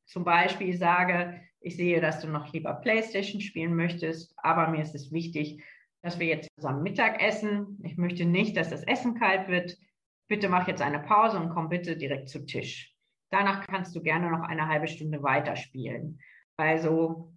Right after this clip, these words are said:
in eine Bitte gehen, nicht in eine Forderung, nicht direkt mit Strafen kommen, sondern erstmal sagen, ich habe hier ein Bedürfnis,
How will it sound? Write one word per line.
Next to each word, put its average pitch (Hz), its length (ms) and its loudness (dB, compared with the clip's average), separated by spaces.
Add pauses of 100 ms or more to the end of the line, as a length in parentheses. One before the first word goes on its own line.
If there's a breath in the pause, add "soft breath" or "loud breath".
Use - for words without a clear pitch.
(100)
in 170 120 0
eine 165 220 2
Bitte 233 420 0
gehen, 247 600 0
nicht 190 240 -4
in 156 120 -4
eine 139 200 -2
Forderung, 226 880 4
nicht 180 320 -2
direkt 151 340 -4
mit 135 160 -10
Strafen 214 560 0
kommen, 202 320 0
sondern 151 300 -2
erstmal 196 640 2
sagen, 175 480 2
ich - 160 -12
habe 156 160 -10
hier 151 80 -10
ein 147 60 -14
Bedürfnis, 302 840 -6